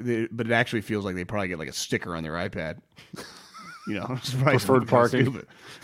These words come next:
Speaker 1: <laughs> Yeah.
Speaker 2: Uh, what else you got? Empty the notebook.
Speaker 1: They're probably, they're probably a little better than I thought.
Speaker 2: Hmm.
Speaker 1: I, mean, I thought they were gonna be good, but this, I, I mean, I think this could be, like, a fifteen win team.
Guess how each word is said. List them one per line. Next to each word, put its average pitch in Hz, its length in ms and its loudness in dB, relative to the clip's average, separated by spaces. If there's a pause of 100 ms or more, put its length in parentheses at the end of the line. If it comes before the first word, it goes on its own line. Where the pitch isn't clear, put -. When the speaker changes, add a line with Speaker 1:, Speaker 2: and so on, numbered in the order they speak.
(200)
Speaker 1:
<laughs> 117 340 -4 (1500)
Yeah. 151 60 8
Speaker 2:
Uh, 143 480 8 (500)
what 156 160 8
else 147 160 6
you 123 60 2
got? 101 260 4 (2750)
Empty 165 260 8
the 113 80 2
notebook. 107 140 0
Speaker 1:
They're 170 100 6
probably, 269 300 10
they're 170 120 8
probably 240 260 8
a - 20 8
little 165 200 10
better 120 360 4
than 95 140 -2
I 92 100 -2
thought. 85 340 -6 (1000)
Speaker 2:
Hmm. 196 60 -8
Speaker 1:
I, 208 80 -4
mean, 127 80 -6 (200)
I 247 40 8
thought 165 180 6
they 107 80 -4
were 110 80 -6
gonna 107 120 -4
be 87 100 -8
good, 90 380 -4
but 104 120 -8
this, - 280 -2 (1600)
I, 135 60 -6
I 139 220 -6
mean, 139 160 4
I 131 80 6
think 143 140 6
this 107 140 0
could 95 160 -4
be, 92 100 -2
like, 78 140 -4
a - 40 -14
fifteen 62 400 -10
win 69 140 -10
team. 71 260 -10